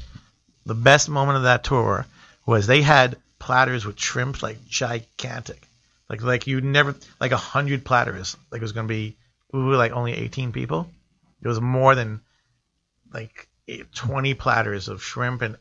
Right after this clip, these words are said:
everything you could ever imagine. Having said that, it was really crappy food.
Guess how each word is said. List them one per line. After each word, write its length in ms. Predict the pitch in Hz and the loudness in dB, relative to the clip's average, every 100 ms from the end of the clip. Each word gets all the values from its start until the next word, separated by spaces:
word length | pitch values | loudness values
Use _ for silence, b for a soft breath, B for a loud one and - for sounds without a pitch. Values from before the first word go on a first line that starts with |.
| - | -4
everything 340 | 135 160 160 | -2 -2 -4
you 60 | 131 | 0
could 80 | |
ever 180 | 127 127 | 2 2
imagine. 400 | 123 123 127 123 - b _ | 2 2 0 -2 -8 b _
Having 300 | 120 120 117 | -4 -2 -2
said 240 | 170 180 | 0 2
that, 300 | 131 113 - _ _ | 2 2 0 _ _
it 40 | - | -8
was 140 | 107 | -6
really 200 | 104 104 | -4 -6
crappy 300 | - - - | -2 -4 -4
food. 320 | 95 - - | -10 -12 -16